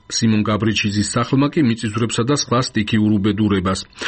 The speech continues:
თუმცა მწერლისა და სახლის ბედი კიდევ ერთი რამითაც გავს ერთმანეთს. ორივე მათგანს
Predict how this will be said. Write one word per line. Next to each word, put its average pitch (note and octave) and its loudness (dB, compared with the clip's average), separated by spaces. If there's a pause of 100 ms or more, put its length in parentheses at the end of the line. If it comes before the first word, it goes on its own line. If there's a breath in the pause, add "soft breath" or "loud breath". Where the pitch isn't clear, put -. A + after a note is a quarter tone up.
(120 loud breath)
თუმცა A2 0
მწერლისა G#2 0
და F#2+ 0
სახლის G#2 0
ბედი C3 0
კიდევ A2+ -2
ერთი G#2+ -2
რამითაც G2+ 0
გავს G#2+ -2
ერთმანეთს. F#2+ 0 (220)
ორივე G2+ 2
მათგანს A2+ 0